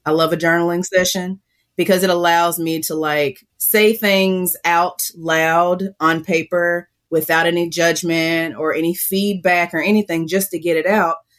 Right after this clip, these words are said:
'Cause sometimes you just need to get something out to, like, bounce it off of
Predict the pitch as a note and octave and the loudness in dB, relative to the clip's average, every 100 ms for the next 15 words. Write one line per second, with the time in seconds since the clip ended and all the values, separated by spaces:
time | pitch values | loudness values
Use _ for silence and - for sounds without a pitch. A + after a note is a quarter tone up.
0 | _ - C#4+ F4+ F#4+ E4 D4+ C#4+ C#4+ C#4 | _ -2 0 2 2 0 0 -4 -2 2
1 | G#3+ F3 G#3 A3+ - A#3 G#3+ G3 F3 F3+ | 2 2 0 0 2 0 0 -2 -2 -2
2 | F3 - - E3+ E3 D#3+ C#3 D3 E3+ F3+ | -4 -6 -2 0 0 -4 -4 -2 -2 -2
3 | F3 D3+ E3 E3 D#3+ D#3 | -4 -2 -2 -2 -4 -6